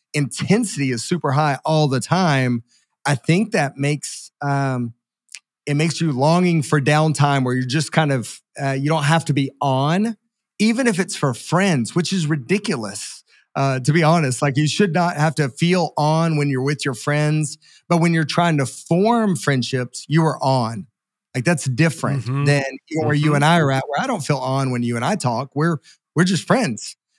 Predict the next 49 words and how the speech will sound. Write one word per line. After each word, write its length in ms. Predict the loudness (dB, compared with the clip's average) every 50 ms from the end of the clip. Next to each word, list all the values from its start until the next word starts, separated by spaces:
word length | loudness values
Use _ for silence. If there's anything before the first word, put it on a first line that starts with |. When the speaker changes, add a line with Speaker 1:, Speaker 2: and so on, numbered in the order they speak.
| _ _ _
Speaker 1:
But 160 | 2 2 2
if 100 | 4 2
I'm 140 | 2 0 0
trying 300 | 0 0 0 2 2 2
to 100 | 0 0
form 600 | -2 -6 -6 0 2 2 4 4 2 2 0 0 -2
friendships 600 | 0 0 0 0 0 -2 -2 -4 -4 -4 -6 -6
in 100 | -4 -2
the 60 | 0
midst 280 | 0 0 -2 -2 -4 -4
of 80 | -2
everything 320 | 0 0 0 0 0 0 -2
else 180 | -2 -4 -4
going 320 | -4 -4 -2 -2 -2 -2 -2
on, 500 | -2 -2 -2 -2 -2 -2 -4 -6 -8 -10 _ _ _ _ _ _ _ _ _ -6
uh, 260 | -6 -6 -6 -6 -10 -16 -20 _ _ _ _ _ _ _ _
I, 80 | -20 -20
th-, 140 | -20 _ _ -20
I 40 | -6
think 180 | -4 -2 0 0
I 40 | -2
struggle. 600 | -2 0 0 2 2 2 2 0 0 -2 -4 -8 _ _ _
And 220 | -4 -2 -2 -2 0
part 160 | 0 0 0
of 80 | 0
it's 160 | -2 -2 -4 -2
I 40 |
don't 120 | -2 -2 -2
make 140 | -2 -2 -2
it 40 |
a 40 | 0
priority, 420 | 2 2 2 4 2 2 2 2 0
and 120 | 0 0
the 60 | 0
other 140 | 0 -2 0
parts 300 | 0 -2 -2 -2 -6 -8
I, 200 | -8 -8 -8 -10 -12 -18 -20 -20 _ _ _ _ _
I, 160 | -6 -6 -6 -8 -10 _ -4
I 20 |
don't 160 | -4 -2 0
know 80 | 0 0
if 100 | 2 2
I 60 | 2
wanna 200 | 2 2 0 0
continue 400 | -2 -4 -2 0 0 2 2 0
to 80 | 0 0
be 120 | 0 0 2
on 360 | 2 2 2 4 2 2 0
today 460 | 0 0 0 0 -2 -4 -6 -10 -14